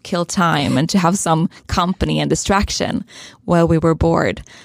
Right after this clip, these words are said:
Um, but now we have so many more options. We can go to live events, we can go to physical stores, we can do other things, we can spend time with friends in another way. So brands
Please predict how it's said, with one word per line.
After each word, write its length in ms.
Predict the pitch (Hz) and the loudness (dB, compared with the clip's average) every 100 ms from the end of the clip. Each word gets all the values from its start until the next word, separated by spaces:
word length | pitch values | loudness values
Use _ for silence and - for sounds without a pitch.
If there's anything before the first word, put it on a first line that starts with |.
| - _ | -20 _
Um, 580 | 175 165 160 160 165 180 | 0 2 4 2 0 0
but 160 | 180 170 | 0 2
now 220 | 190 202 | 2 4
we 80 | 190 | 4
have 160 | 185 175 | 2 0
so 160 | 175 | -2
many 180 | 175 165 | 0 0
more 160 | 170 165 | 0 0
options. 420 | 185 - 160 156 | 0 -2 -4 -4
We 80 | 170 | -4
can 120 | 175 | 0
go 140 | 165 170 | 0 0
to 120 | 160 | 0
live 300 | 175 214 254 | 0 2 0
events, 520 | 208 196 208 214 - | 0 0 0 -2 -2
we 100 | 180 | -2
can 140 | 170 170 | 0 0
go 140 | 175 | 2
to 100 | 170 | 0
physical 600 | - 175 180 175 175 170 - - - - | -2 -2 0 2 4 2 -2 -14 -20 -12
stores, 480 | - 180 170 175 - | -2 2 4 2 0
we 80 | |
can 140 | 165 170 | -2 0
do 260 | 170 160 - | 0 0 2
other 260 | 170 175 156 | 2 2 2
things, 360 | - 160 156 | -2 -4 -2
we 40 | - | -4
can 100 | 156 | -6
spend 320 | - 160 156 | -4 -4 -4
time 300 | - 175 165 | -4 -2 0
with 140 | 165 - | 0 -2
friends 540 | 214 202 202 - - - - - - - | -2 0 -2 -4 -10 -14 -20 -20 -12 0
in 80 | 170 | 4
another 480 | 160 160 160 180 - | 4 4 4 2 0
way. 360 | 180 165 185 214 | 0 2 2 -2
So 460 | - - 175 165 | -8 -2 2 2
brands 520 | 170 170 165 - - | 2 0 0 -2 -8